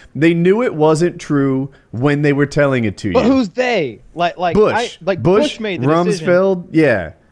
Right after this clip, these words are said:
Speaker 2: But how, I, I, I don't see the proof there that he knew these things and that he
Speaker 1: Gosh.
Speaker 2: understood them. Uh, what I, what I can imagine could very easily have happened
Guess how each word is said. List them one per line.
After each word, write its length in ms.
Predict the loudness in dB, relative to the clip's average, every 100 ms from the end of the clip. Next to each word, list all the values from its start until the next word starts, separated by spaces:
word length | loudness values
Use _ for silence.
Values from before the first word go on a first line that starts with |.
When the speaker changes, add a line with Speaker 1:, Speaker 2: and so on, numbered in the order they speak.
| -8
Speaker 2:
But 160 | -6
how, 220 | -4 -8 -8
I, 140 | -14 -16 _ _ _ _ _
I, 100 | -16 -16 _ _ -12
I 80 | -10
don't 220 | -10 -14
see 140 | -16
the 100 | -14
proof 340 | -14 -14 -14 -10
there 200 | -10 -10
that 220 | -8 -10
he 320 | -10 -12 -10 -10
knew 220 | -8 -8
these 260 | -10 -12
things 460 | -12 -12 -12 -18 -20 -8
and 100 | -2
that 260 | 0 0
he 60 | -2
Speaker 1:
Gosh. 60 |
Speaker 2:
understood 320 | -4 -6 -6 -8
them. 180 | -10 -20 _ _ -6
Uh, 140 | -4
what 260 | -4 -2 0
I, 180 | 0 -4
what 180 | -6 -4
I 80 |
can 320 | -6 -8 -8 -6
imagine 420 | -8 -8 -10 -16
could 180 | -18 -20
very 400 | -8 -6 -4 -6
easily 220 | -8 -12
have 100 | -12
happened 520 | -12 -14 -16 -18 -20